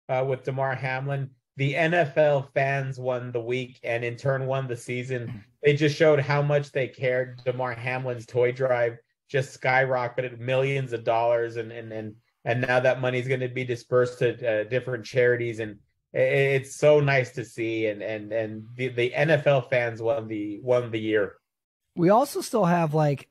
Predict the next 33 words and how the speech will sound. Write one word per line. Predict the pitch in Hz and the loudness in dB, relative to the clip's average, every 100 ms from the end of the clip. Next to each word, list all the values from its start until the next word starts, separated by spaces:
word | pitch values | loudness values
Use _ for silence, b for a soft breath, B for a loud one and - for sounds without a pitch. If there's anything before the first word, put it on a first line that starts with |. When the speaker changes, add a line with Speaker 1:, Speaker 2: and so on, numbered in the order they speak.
| _ | _
Speaker 2:
<clears throat> | - 240 | 0 4
with, | 185 156 143 143 - - _ _ _ | 4 4 4 0 -2 -16 _ _ _
when | 156 | -4
it | 151 127 | -4 -2
comes | 170 165 | -2 -2
to | - | 0
all | 147 147 | 2 2
the | 151 | 0
Damar | 139 135 131 | 0 0 -2
Hamlin | 117 135 165 151 | -2 -2 -2 -2
stuff | - 123 - | -4 -8 -6
that | 117 | -6
we | 113 | -4
had | 131 | -4
this | 131 120 - | -6 -8 -6
week, | 113 107 - _ _ _ _ _ _ _ _ _ _ | -8 -8 -12 _ _ _ _ _ _ _ _ _ _
once | 147 156 277 381 - | 0 4 4 2 -2
we | 262 | -2
saw | 208 226 185 175 | 0 2 4 4
the | 160 160 151 143 139 135 175 | 4 4 4 4 2 2 0
reports | 147 135 - 165 165 - | -2 0 2 2 2 -2
of | 139 | 0
him | 151 156 | 0 2
getting | 156 151 135 | 0 0 2
better | 139 147 | 2 2
and | 143 | 0
recovering, | 135 117 135 135 175 | -2 -2 -2 0 2
it | 170 | 2
was | 156 | 2
almost | - 180 240 226 - | 2 4 6 4 2
like | 190 160 | 0 0
a | |
huge | 139 - 185 190 170 | -2 -2 2 2 2